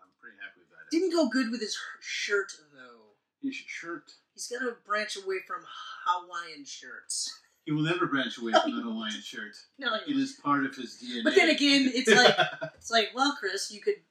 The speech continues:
Speaker 2: just as easily branch away from superhero shirts." And
Speaker 1: Yeah.
Speaker 2: it's like, <laughs> "No.
Speaker 1: Never. They're
Speaker 2: No,
Speaker 1: a
Speaker 2: I
Speaker 1: part of
Speaker 2: can't."
Speaker 1: me forever.
Speaker 2: You know, anytime I'm wearing a long sleeve shirt, you know what's underneath it?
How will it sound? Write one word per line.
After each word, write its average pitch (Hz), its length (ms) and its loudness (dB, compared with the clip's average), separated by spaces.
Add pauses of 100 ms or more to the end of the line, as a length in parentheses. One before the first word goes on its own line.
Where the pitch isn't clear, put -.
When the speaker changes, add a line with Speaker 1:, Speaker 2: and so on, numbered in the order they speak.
(180)
Speaker 2:
just - 200 -8
as 208 160 -8
easily 208 320 0
branch 220 220 -2
away 226 120 4
from 240 120 -4
superhero 214 400 -6
shirts." 180 320 -10
And 190 140 -2
Speaker 1:
Yeah. 214 80 4 (100)
Speaker 2:
it's 320 580 8
like, 247 320 8
<laughs> - 0 -
"No. 247 220 6
Speaker 1:
Never. - 500 6
They're 208 200 6
Speaker 2:
No, 262 140 8
Speaker 1:
a 247 40 12
Speaker 2:
I 240 120 12
Speaker 1:
part 220 60 2
of - 40 4 (100)
Speaker 2:
can't." 208 140 -4
Speaker 1:
me 208 60 -2
forever. 202 540 -4
Speaker 2:
You 190 60 -20
know, - 160 -14
anytime 254 400 0
I'm 226 100 -4
wearing 233 220 0
a 180 120 -16
long 220 160 -6
sleeve 233 260 -12
shirt, 269 320 -6
you 175 60 -20
know 196 60 -8
what's 208 140 -4
underneath 208 380 -4
it? 254 140 -8